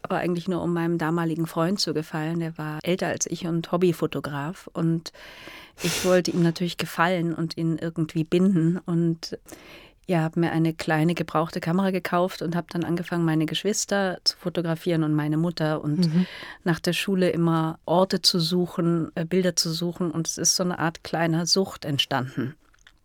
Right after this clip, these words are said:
Speaker 1: Und <clears throat>
Speaker 2: Hat das geklappt mit dem Halten?
Speaker 1: Nein, aber es ging trotzdem zu lang. <laughs> Ähm, ja, dann war ich mit sechzehn Jahren auf einem Jazzkonzert in der Philharmonie und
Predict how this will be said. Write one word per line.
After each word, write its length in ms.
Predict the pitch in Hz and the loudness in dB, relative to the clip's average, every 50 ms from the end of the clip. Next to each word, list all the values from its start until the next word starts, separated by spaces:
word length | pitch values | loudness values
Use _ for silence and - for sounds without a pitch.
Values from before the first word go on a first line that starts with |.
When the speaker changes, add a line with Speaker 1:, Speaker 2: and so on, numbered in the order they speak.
| _ _ - - _ _ - - - - | _ _ -20 -20 _ _ -20 -16 -4 2
Speaker 1:
Und 380 | 160 156 151 143 139 - - - _ _ _ | 4 6 6 4 4 -2 -10 -16 _ _ _
<clears throat> 200 | - - 190 165 170 | 4 6 6 6 6
Speaker 2:
Hat 100 | 185 - | 4 0
das 140 | 185 175 - | -2 -2 -2
geklappt 420 | 202 175 - 202 214 226 - - | -4 -2 0 0 0 0 0 -2
mit 140 | 247 233 254 | 0 2 4
dem 160 | 240 220 220 | 2 4 2
Halten? 340 | 226 214 226 240 - 294 311 - _ _ - - - - - - - - - - - - - 175 196 | 0 -2 -2 0 -2 -2 -2 -2 _ _ -20 -20 -20 -20 -20 -20 -20 -12 -6 -4 -4 -2 0 4 6
Speaker 1:
Nein, 380 | 185 180 185 202 226 214 214 - - | 8 8 8 8 6 4 0 0 0
aber 120 | 185 185 | 0 2
es 120 | 185 - | 2 2
ging 120 | - 196 190 | 4 4 2
trotzdem 440 | 175 - 180 165 170 - - 185 170 | 4 2 0 0 0 0 0 0 0
zu 220 | 170 240 - 170 | 0 0 0 0
lang. 320 | 147 147 120 127 147 160 185 165 - - - 220 170 - 226 214 165 - 233 - - 269 | 2 4 4 4 2 4 4 2 2 6 6 6 6 8 6 6 6 6 4 4 0 -2
<laughs> 640 | 262 - - - - - 330 302 440 508 - - | -2 -2 -6 -8 -8 -8 -4 -2 -2 -2 0 -2
Ähm, 480 | - - 185 180 185 180 180 180 175 - - - 339 311 269 240 226 - - - - | -4 -2 0 0 2 2 2 2 2 -2 -6 -10 -12 -10 -10 -10 -12 -16 -18 -4 0
ja, 300 | 196 196 190 185 175 165 - _ _ _ _ _ _ | 2 4 4 4 4 0 -2 _ _ _ _ _ _
dann 480 | - 170 170 170 175 180 180 156 - - | 4 4 6 6 6 4 2 0 -2 -6
war 200 | - - 175 170 | -6 -2 0 0
ich 180 | 185 190 - - | 0 0 -2 -2
mit 180 | 190 185 - - _ _ _ _ _ _ _ - | -2 -4 -4 -6 _ _ _ _ _ _ _ -6
sechzehn 560 | - - - - 160 175 - - - 262 240 | -2 0 2 2 2 0 0 -2 -4 -2 -2
Jahren 180 | 226 226 214 - | -2 -2 -2 -4
auf 180 | 165 - - | -6 -6 -6
einem 640 | - 165 160 160 160 160 160 156 135 90 90 101 143 | -4 -2 0 0 0 0 0 -2 -2 -4 -6 -6 -6
Jazzkonzert 680 | - 143 170 220 - - 277 262 - - 240 - - | -4 -4 -4 -4 -4 -6 -6 -6 -4 -4 -6 -6 -4
in 120 | - 180 175 | -4 -4 -2
der 280 | 175 170 160 156 - - | 0 0 -2 -2 -4 -6
Philharmonie 680 | - 170 170 165 160 165 160 165 170 175 202 233 233 | -6 -4 -2 0 0 0 2 2 2 2 2 0 0
und 400 | - - 175 180 175 165 - - | 0 0 0 0 0 0 -4 -8